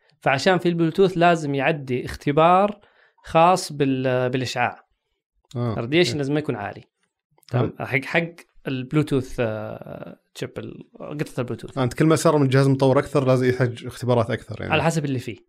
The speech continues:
Speaker 2: حلو.
Speaker 1: و-، ولازم يصير جهازك مخلص ونهائي، يعني أذكر من الأشياء ال-،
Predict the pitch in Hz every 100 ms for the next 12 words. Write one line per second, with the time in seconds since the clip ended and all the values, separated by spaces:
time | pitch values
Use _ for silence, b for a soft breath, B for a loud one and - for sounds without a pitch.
0 | _ - 117 - 135 123 127 127 127 123
1 | 135 - - - 147 180 220 185 170 165
2 | 151 170 160 - - - - - - 160
3 | 139 - 117 123 110 95 117 - 147 139
4 | 131 123 151 135 123